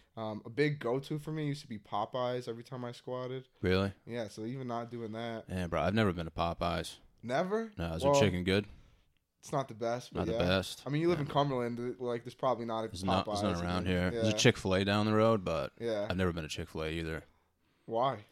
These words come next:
Speaker 2: I just never
Speaker 1: <laughs>
Speaker 2: have,
Speaker 1: You
Speaker 2: dude.
Speaker 1: never
Speaker 2: I feel
Speaker 1: have.
Speaker 2: like they came along after I started eating healthy,
Speaker 1: Yeah,
Speaker 2: so
Speaker 1: that's true.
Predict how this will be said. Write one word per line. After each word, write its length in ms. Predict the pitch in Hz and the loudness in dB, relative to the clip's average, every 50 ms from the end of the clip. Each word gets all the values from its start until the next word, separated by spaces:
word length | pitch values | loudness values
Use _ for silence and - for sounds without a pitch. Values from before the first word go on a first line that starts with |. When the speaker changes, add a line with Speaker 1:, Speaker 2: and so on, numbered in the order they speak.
| _ _ _ _ _ _ _ _ - | _ _ _ _ _ _ _ _ 2
Speaker 2:
I 80 | - | 2
just 200 | - - - - | 2 2 2 0
never 200 | - - 85 85 | -2 -2 0 2
Speaker 1:
<laughs> 40 | - | 2
Speaker 2:
have, 320 | - 90 98 - 104 101 | 4 6 8 6 6 6
Speaker 1:
You 100 | - - | 4 2
Speaker 2:
dude. 100 | 92 90 | 4 6
Speaker 1:
never 180 | 185 180 175 147 - 208 | 6 6 4 6 6 6
Speaker 2:
I 40 | |
feel 120 | 185 151 147 | 8 10 12
Speaker 1:
have. 80 | 143 | 12
Speaker 2:
like 140 | 131 120 104 | 12 12 10
they 120 | 110 107 104 | 8 4 4
came 280 | - - 117 113 104 | 4 4 2 2 4
along 440 | 95 92 90 87 92 92 92 92 87 | 2 0 0 0 0 0 0 0 0
after 320 | 90 90 90 90 - 85 | 0 0 0 -2 -2 -2
I 120 | 82 82 71 | -4 -4 -4
started 340 | - - 87 82 85 87 85 | -4 -4 -4 -4 -4 -4 -6
eating 160 | 87 82 87 | -6 -4 -2
healthy, 320 | 92 92 95 98 101 101 | -2 -2 -2 -2 -2 0
Speaker 1:
Yeah, 140 | 101 - 131 | 0 2 2
Speaker 2:
so 220 | 110 107 - - 117 | 2 2 2 2 0
Speaker 1:
that's 180 | 131 147 147 | 0 -2 -4
true. 380 | - - 151 143 135 127 139 147 | -6 -4 -2 -2 -2 -2 -4 -6